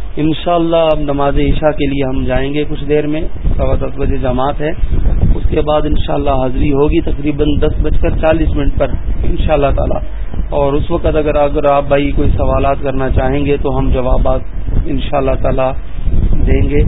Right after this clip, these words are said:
اللہ تعالیٰ کے کرم سے انشاءاللہ اگر آپ کے مسائل، پوچھے گئے مسائل کا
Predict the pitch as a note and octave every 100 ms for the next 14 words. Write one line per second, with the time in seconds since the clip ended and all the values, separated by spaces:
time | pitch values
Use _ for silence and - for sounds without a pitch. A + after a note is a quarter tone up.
0 | - - - C#3 C3+ C3 C3 B2+ B2 C3
1 | B2 C3 C3 C3 C3+ A#2+ A#2+ C3 C3 C#3
2 | C3 C3+ - - - - C3+ C3+ B2 -
3 | C#3 C3 B2 B2 C3 B2+ C3+ B2+ - -
4 | - C3+ C3 B2+ B2 - C#3 B2+ C3 -